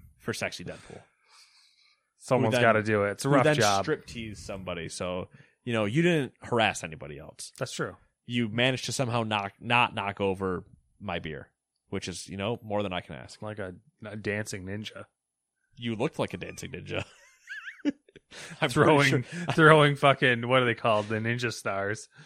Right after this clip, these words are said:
Speaker 1: Oh, shurikens?
Speaker 2: <laughs> Think about
Speaker 1: That
Speaker 2: it.
Speaker 1: would have changed the entire game if you had just started whipping out shurikens, 'cause I would have been so confused.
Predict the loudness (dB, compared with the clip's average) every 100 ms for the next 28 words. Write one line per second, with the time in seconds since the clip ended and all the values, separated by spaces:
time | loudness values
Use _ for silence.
0 | -18 -18 -20 _ -10 -6 -6 -2 0 0
1 | -2 -6 -2 -2 -2 _ _ _ -20 -20
2 | _ _ _ _ _ _ _ _ _ _
3 | _ _ _ _ _ _ -20 -20 _ -6
4 | -4 -6 -6 -6 -10 -14 -12 -14 -12 -6
5 | -6 -6 -12 -12 -10 -10 -4 -4 -4 -8
6 | -8 -8 -6 -6 -6 -8 -6 -6 -6 -6
7 | -4 -4 -4 -6 -4 -4 -6 -8 -12 -16
8 | -14 -10 -10 -10 -12 -6 -6 -6 -12 -10
9 | -6 -6 -8 -14